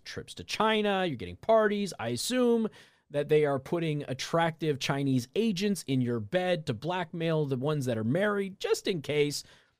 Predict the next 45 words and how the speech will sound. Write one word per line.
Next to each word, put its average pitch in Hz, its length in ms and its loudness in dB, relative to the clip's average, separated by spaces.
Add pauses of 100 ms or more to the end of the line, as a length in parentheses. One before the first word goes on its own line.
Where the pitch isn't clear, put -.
(100)
you're 131 100 -8
getting 170 260 0
paid 208 360 -2
extra 185 340 -2
money 170 380 0
for 156 120 -8
this, 151 320 0
you're 135 60 -6
getting 123 180 -4
some 104 140 -6
training, 170 960 -2
and 160 100 -12
they 247 60 -10
said - 140 -4
all 190 120 2
these 160 160 0
dinner 147 220 -2
parties 127 720 -2
and 101 300 -8
contacts 147 600 -2
and 135 60 -4
all 127 100 -2
that 127 100 -2
stuff. 127 180 -6
And 170 80 -10
then 285 60 -10
they 320 80 -8
send 226 180 -2
you 202 80 -6
back 165 260 0
to - 80 -14
the 143 60 -8
United 131 400 -2
States, - 420 -2 (480)
where 156 400 0
every 175 600 2
single 175 580 0
thing 233 400 4
you 131 160 -2
write 220 300 2
about 139 320 -2
China 220 380 2
is 131 220 -2
praising 220 560 0
China, 214 500 0